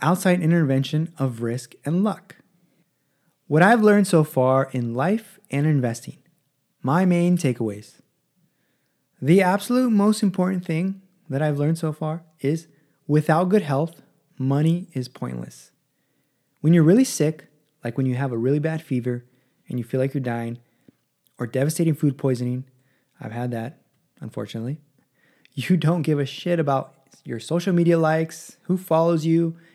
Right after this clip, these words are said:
your rate of return, your job, daily stresses. All you want is your body to feel good again. If you sacrifice your mind and body to achieve wealth, I guarantee you it won't end well.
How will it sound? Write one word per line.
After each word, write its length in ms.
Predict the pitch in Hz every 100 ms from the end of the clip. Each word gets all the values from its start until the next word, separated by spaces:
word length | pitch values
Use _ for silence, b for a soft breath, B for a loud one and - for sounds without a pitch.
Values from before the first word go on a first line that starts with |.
| _
your 100 | 156
rate 200 | 117 165
of 100 | 185
return, 640 | 202 - 165 165 165 165 160 _
your 140 | 131 123
job, 580 | - 135 170 170 170 - _ _ _ _ _ -
daily 260 | 147 202
stresses. 560 | 190 160 147 151 139 - _ _ _ _ _ -
All 220 | 151 190
you 120 | 196
want 280 | 170 165 175
is 100 | 120
your 120 | 120
body 400 | 117 120 127 139
to 100 | 131
feel 440 | - - 120 123 123 _ _ _ _
good 260 | - 131 117
again. 420 | - 107 101 104 _ _ _ _ _ _ -
If 140 | 127
you 60 | 131
sacrifice 560 | - 160 165 214 214
your 80 | 220
mind 420 | 190 156 160 170
and 100 | 139
body 280 | 123 123 139
to 100 | 139
achieve 360 | 117 - 139 135
wealth, 340 | 127 120 127 _ _ _ _ _ -
I 80 | 127
guarantee 520 | 113 139 156 160 165
you 300 | 135 123 123 b b b b
it 200 | - 127
won't 320 | 131 131 127 127
end 220 | 123 117
well. 280 | 110 104